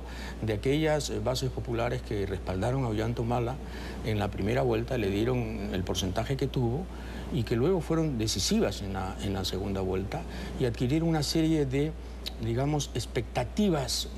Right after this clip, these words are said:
morales, por lo menos, en relación a la presidencia. Así que, si Ollanta se pone duro,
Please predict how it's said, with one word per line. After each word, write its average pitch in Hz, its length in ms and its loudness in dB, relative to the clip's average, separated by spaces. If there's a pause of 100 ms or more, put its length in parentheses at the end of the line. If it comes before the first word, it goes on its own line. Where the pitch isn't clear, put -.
morales, 120 640 2
por 110 180 -4
lo 104 80 -4
menos, 101 420 -4
en 107 100 -2
relación 104 300 -2
a 113 40 0
la 107 80 0
presidencia. 95 640 -2
Así - 160 0
que, 139 180 2 (400)
si - 260 2
Ollanta 190 380 2
se 156 120 2
pone 131 260 2
duro, 113 360 2